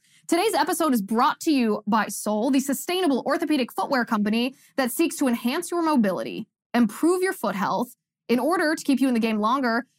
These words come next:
and they do so by building shoes from the inside out.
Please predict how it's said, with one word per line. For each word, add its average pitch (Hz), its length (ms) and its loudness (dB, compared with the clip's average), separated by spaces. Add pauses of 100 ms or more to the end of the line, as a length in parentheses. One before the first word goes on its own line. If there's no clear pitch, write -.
(240)
and 247 100 4
they 254 120 4
do 285 200 2
so 240 220 -2
by 220 160 2
building 285 420 0
shoes 226 520 -2
from 254 160 -2
the 254 120 -2
inside 202 380 -4
out. - 440 -2